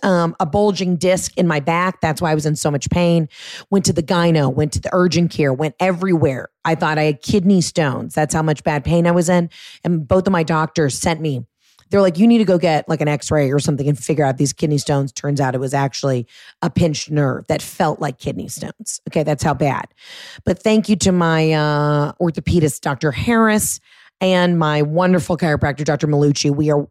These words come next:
cooking with gas. And this is the other thing. I got a personal trainer. I'm starting with her this week. I'm very excited about it. No excuses. But this is the difference. I'm not even trying to get that ripped at this moment.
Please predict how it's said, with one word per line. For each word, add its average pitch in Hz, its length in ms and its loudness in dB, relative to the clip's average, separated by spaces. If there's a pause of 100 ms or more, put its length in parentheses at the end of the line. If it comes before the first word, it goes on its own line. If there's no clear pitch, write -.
cooking 285 260 0
with 269 160 0
gas. 156 480 -2 (440)
And 220 120 4
this 349 100 2
is 349 100 -4
the 220 160 2
other 170 180 4
thing. 131 280 -8 (600)
I 190 60 2
got 190 180 2
a 208 40 0
personal 208 340 0
trainer. 143 340 0
I'm 143 120 -2
starting 170 260 0
with 180 100 2
her 185 100 2
this 160 200 -2
week. 139 180 -6
I'm 147 120 -2
very 156 220 2
excited 143 360 -2
about 131 240 -2
it. 143 80 0
No 160 160 4
excuses. 127 640 -2 (400)
But 214 100 0
this 294 160 2
is 262 120 -2
the 247 80 0
difference. 180 460 -2
I'm 208 140 0
not 285 140 2
even 247 180 0
trying 208 240 0
to 190 60 0
get 160 220 0
that 156 200 0
ripped 156 380 -2
at 202 80 -6
this 208 180 -4
moment. 220 300 2